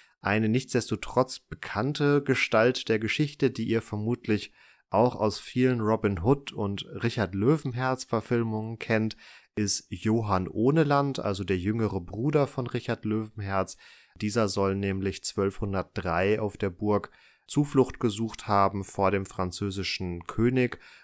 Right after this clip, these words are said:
Und wenn ihr euch an unsere Folge zu Chateau Gaillard erinnert, dann wisst ihr ja auch, dass zwölfhundertdrei, zwölfhundertvier es dann doch sehr schnell und sehr rapide zu Ende ging mit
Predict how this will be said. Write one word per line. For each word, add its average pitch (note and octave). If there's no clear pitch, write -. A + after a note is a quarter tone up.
Und G2
wenn G2
ihr F#2+
euch F#2
an F2+
unsere F2+
Folge G#2
zu G2
Chateau G2+
Gaillard F2
erinnert, G#2
dann F#2+
wisst G2+
ihr G2
ja F#2
auch, -
dass -
zwölfhundertdrei, F#2+
zwölfhundertvier G2+
es G2
dann F#2
doch -
sehr F#2+
schnell G2+
und F#2+
sehr F#2+
rapide G2+
zu -
Ende A2+
ging G#2
mit G2